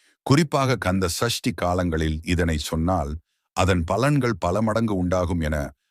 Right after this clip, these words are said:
பக்தர்கள் நம்புகின்றனர். முருகப்பெருமான் மூலவராக உள்ள பல கோவில்களில் கருவறையை சுற்றி இந்த நவ வீரர்களின் வடிவங்கள் அழகாகவும் வலிமையாகவும் அமைக்கப்பட்டிருப்பதை காணலாம்.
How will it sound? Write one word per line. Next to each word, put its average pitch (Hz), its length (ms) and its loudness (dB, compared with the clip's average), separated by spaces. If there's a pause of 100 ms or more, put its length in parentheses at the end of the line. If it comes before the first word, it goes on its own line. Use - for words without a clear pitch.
(120)
பக்தர்கள் 82 520 0
நம்புகின்றனர். 67 640 -2 (600)
முருகப்பெருமான் 117 760 4
மூலவராக 98 520 0
உள்ள 87 240 0 (140)
பல 131 300 2
கோவில்களில் 90 720 0 (460)
கருவறையை 113 680 2
சுற்றி 90 500 -2 (260)
இந்த 104 240 2
நவ 95 380 2
வீரர்களின் 98 720 0
வடிவங்கள் 78 600 -2 (400)
அழகாகவும் 92 840 0
வலிமையாகவும் 82 840 0
அமைக்கப்பட்டிருப்பதை 82 880 -4
காணலாம். 67 460 -4